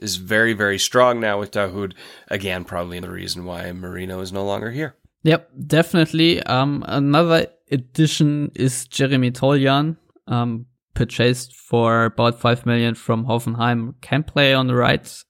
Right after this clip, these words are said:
Speaker 2: and on the left as a fullback, which is pretty important for Dortmund right now with Schmelzer always feeling his hammy. He is hammies here and there, and,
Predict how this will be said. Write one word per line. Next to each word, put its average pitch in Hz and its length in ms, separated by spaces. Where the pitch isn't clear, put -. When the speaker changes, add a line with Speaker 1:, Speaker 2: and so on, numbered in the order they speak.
Speaker 2:
and 123 140
on 123 120
the 113 80
left 117 360
as - 160
a 123 60
fullback, 123 500
which - 260
is - 220
pretty 151 760
important 131 500
for 120 120
Dortmund 104 340
right 104 160
now 104 200
with 107 340
Schmelzer 107 840
always 110 480
feeling 113 340
his 110 220
hammy. 110 340
He 113 180
is 113 220
hammies 113 320
here 120 200
and 120 140
there, 127 320
and, 110 260